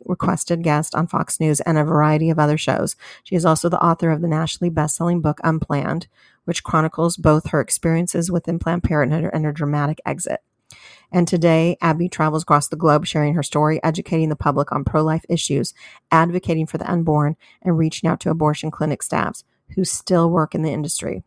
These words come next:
She is the founder and then of And Then There Were None, a ministry designed to assist abortion clinic workers in transitioning out of the industry.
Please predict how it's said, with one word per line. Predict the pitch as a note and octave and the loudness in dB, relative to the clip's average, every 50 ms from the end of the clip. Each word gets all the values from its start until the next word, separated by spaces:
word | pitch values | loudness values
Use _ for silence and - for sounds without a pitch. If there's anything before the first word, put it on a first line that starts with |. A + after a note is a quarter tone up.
| _ | _
She | - - - G3 | -14 -6 -4 -2
is | E3 - | -2 -2
the | - | -4
founder | D3+ - E3 D#3 D#3+ E3 F3 F3 | -4 -2 0 0 0 0 -2 -2
and | - - E3+ E3 E3 | -2 -2 -2 0 0
then | E3+ E3 D#3+ E3 E3+ - _ _ - - - - - _ _ _ _ _ _ _ - | 0 0 0 0 -2 -4 _ _ -20 -20 -20 -20 -20 _ _ _ _ _ _ _ -4
of | - F3+ D#3+ D#3 D#3 - - - | 2 2 4 4 2 -2 -4 -2
And | E3 E3 D#3+ E3 F#3 G3+ | 0 0 2 2 0 0
Then | A3 A3+ G3 F3 E3 D3+ D#3 D#3 E3+ - | -2 -2 -2 0 0 0 0 -2 -2 -4
There | - F3 D#3+ D#3 | -2 -2 0 2
Were | D3+ D3+ D3+ | 2 2 0
None, | D3+ D#3 D#3 C#3+ C#3+ - - - F#3 D#3+ _ _ - _ _ - | 0 0 0 -2 -2 -2 -4 -6 -8 -8 _ _ -20 _ _ -2
a | - D#3 | 0 2
ministry | D#3 D#3+ E3 E3 E3+ F3+ F3+ - - G#3 G#3 | 2 4 4 4 2 2 0 0 -2 0 2
designed | G#3 G3 - F3 D#3 D#3 D#3 - | 2 0 2 0 0 0 0 -2
to | - | -2
assist | D#3 - - D#3+ - - | -4 -4 -2 -6 -6 -6
abortion | F3 E3 - D3 D#3 - - F3 | -6 0 0 0 0 0 -4 -6
clinic | - - E3 E3 - | -4 -2 -2 -2 2
workers | D#3 D3+ D3 - - D3 D3+ - | 2 2 2 2 0 -2 -2 0
in | - F3+ E3+ | -2 -2 -2
transitioning | - - F3 F3+ C#3 - - - E3 E3+ - - - E3 E3+ E3+ - - | -2 -2 -4 -2 -2 -4 -6 -4 -4 -2 -2 -2 -2 -2 -2 -2 -2 0
out | E3 D3+ D3+ | 0 0 0
of | D3+ C#3+ | 0 0
the | D3 C#3+ | 0 -2
industry. | C3+ - - - - - - - - | -2 -2 -4 -6 -4 -4 -4 -6 -6